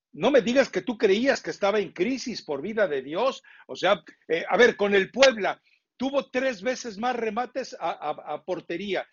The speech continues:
Tuvo el triple de posesión en la cancha.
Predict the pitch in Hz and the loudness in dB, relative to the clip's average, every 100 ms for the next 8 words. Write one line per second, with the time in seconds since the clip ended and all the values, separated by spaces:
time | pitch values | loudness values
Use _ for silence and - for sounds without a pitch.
0 | _ _ 254 262 240 196 - 269 285 226 | _ _ -4 2 2 2 -2 0 0 0
1 | 233 196 170 - 160 170 143 208 214 196 | -2 -2 -2 -6 -10 -10 -4 0 0 0
2 | 160 147 185 190 - 131 | -2 0 -2 -2 -6 -8